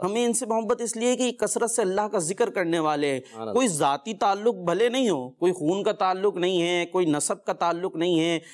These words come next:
Speaker 1: کوئی ایسا نہیں ہے ہمیں کہ جناب وہ ہم اللہ والوں کا ذکر کرتے ہیں، پیاروں کا ذکر کرتے ہیں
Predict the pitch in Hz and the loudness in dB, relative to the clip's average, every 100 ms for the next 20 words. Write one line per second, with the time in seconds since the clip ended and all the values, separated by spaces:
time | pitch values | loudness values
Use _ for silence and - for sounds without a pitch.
0 | - 214 185 160 175 233 226 240 262 233 | -2 2 2 0 0 0 -2 -2 0 2
1 | 220 220 214 190 208 226 214 208 180 170 | 0 0 0 2 2 2 2 4 2 0
2 | 180 175 196 190 202 190 175 175 208 175 | 0 0 2 2 0 0 -2 0 -2 -2
3 | 170 - 202 185 185 190 170 185 185 180 | -6 0 2 2 2 0 0 0 0 0
4 | 185 185 156 190 180 | 0 -2 -2 -2 -2